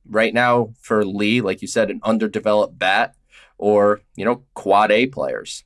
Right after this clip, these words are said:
So they have to just find a way to sneak out some W's so that way they just don't let things get away from them in the next month.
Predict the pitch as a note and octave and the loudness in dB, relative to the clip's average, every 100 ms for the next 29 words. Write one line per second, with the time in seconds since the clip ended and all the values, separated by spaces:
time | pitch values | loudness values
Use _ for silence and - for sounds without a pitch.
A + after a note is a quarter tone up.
0 | _ - F#2+ G2 A2+ A#2+ A#2 A2 G#2+ G#2 | _ -6 -2 0 2 0 -2 -4 -4 -6
1 | - - _ _ - - F2 G#2+ A#2 G#2+ | -6 -12 _ _ -20 -6 -4 -2 0 2
2 | G#2 G#2+ G#2 - A#2 A2+ A#2+ A2 - A2 | 2 2 0 -2 -2 0 0 -2 -4 -6
3 | G2+ G#2+ G#2 G2+ - G#2 G2+ G#2 G2+ G2 | -2 -2 -2 -8 -6 -2 0 0 -2 -2
4 | F#2+ F#2+ F#2 - _ _ - _ _ _ | -6 -8 -10 -12 _ _ -20 _ _ _
5 | - C#3+ C3+ B2 A#2+ - B2+ A2+ G2+ G2+ | 0 4 4 4 0 0 -2 -2 -2 -2
6 | F2 F2+ E2+ E2 E2 F2 F2+ F2+ E2+ - | -2 -4 -6 -6 -6 -4 -6 -6 -8 -10
7 | F2 - | -12 -12